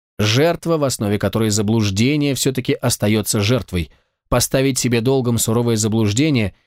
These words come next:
это не лишено величия. Взятый сам по себе, с идеальной точки зрения, монастырь, в особенности женский, ибо в нашем обществе женщина страдает более мужчины, а в этом монастырском заточении заключается протест,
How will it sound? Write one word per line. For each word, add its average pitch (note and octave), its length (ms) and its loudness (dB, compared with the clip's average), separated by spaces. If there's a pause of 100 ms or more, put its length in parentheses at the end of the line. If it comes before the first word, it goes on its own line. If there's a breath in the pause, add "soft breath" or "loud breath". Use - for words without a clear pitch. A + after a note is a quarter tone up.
(120)
это A2 240 0
не A#2 180 2
лишено B2+ 440 0
величия. E2 600 -4 (920)
Взятый D#3 460 2
сам D#3 280 0
по D3 120 0
себе, C3+ 500 0
с - 100 -4
идеальной G#2 400 0
точки A2 300 -2
зрения, G#2+ 460 2
монастырь, G2+ 680 0
в G2 60 -2
особенности F#2 760 0
женский, D3 600 0 (160 soft breath)
ибо G2+ 220 2
в F#2+ 80 0
нашем G#2 440 0
обществе G2+ 500 -2
женщина G2 520 0
страдает F#2+ 480 0
более F#2+ 320 0
мужчины, D#3 500 0 (420 soft breath)
а A2+ 100 0
в A#2+ 60 0
этом B2 220 2
монастырском A#2+ 800 0
заточении G2+ 560 0
заключается G2 720 0
протест, - 520 -2